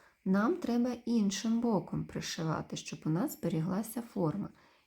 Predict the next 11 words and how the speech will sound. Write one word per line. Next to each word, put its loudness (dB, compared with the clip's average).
І -4
цей 0
бік 2
виглядає 0
зовсім -4
по-іншому. -2
Теж, 2
до 0
речі, -2
красиво, -4
тому -4